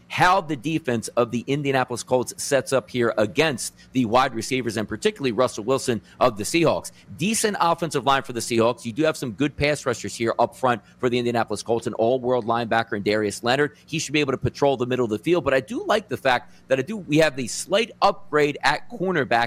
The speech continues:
and in the secondary from what we saw last year. Xavier Rhodes had a very good season, bringing him over from Minnesota. Moore and also Carey, I think they will be good enough to slow down Metcalf and Lockett, which is going to leave it up to the Indianapolis offense to lean on that offensive line,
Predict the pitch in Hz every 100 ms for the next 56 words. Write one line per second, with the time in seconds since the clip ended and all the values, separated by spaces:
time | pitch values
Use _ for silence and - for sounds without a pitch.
0 | - 127 110 104 101 - 220 135 120 113
1 | 104 - - 156 143 127 151 127 135 -
2 | 170 104 175 240 220 220 - 170 139 175
3 | 147 139 202 196 110 92 147 135 131 131
4 | 143 123 - - - 131 135 123 139 147
5 | 147 - - 110 151 185 180 147 147 147
6 | - 123 - 151 175 139 120 147 190 269
7 | 277 247 233 180 139 202 190 175 - -
8 | 160 165 160 147 123 156 - - 160 151
9 | - 139 113 151 175 143 127 _ - 123
10 | 120 139 175 214 185 175 196 165 170 185
11 | - 165 165 - 170 175 175 175 170 175
12 | 165 - 165 165 175 - 139 107 139 196
13 | 185 170 175 160 156 139 147 147 143 131
14 | 131 139